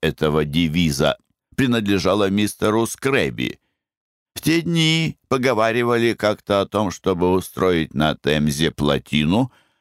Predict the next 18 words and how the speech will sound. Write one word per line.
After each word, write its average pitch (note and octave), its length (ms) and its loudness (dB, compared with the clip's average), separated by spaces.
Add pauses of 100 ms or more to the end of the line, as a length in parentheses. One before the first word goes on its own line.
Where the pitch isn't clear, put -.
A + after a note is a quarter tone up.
(240)
которую G#2+ 560 2
предполагалось F2+ 840 0
провести F2+ 720 0
от E2 160 0
здания D#2 560 0
парламента D#2 720 0
и D#2 100 2
вплоть D#2 400 -4
до D2+ 120 -2
пустырей D#2+ 560 -2
дальнего D2+ 640 0
Пимлика. F2 800 -2 (640)
Мистер D3+ 500 0
Скрэби D3+ 840 -2 (160)
присоветовал C3 840 0
своему G2+ 480 0
клиенту G2 800 0
объявить, G#2+ 640 -2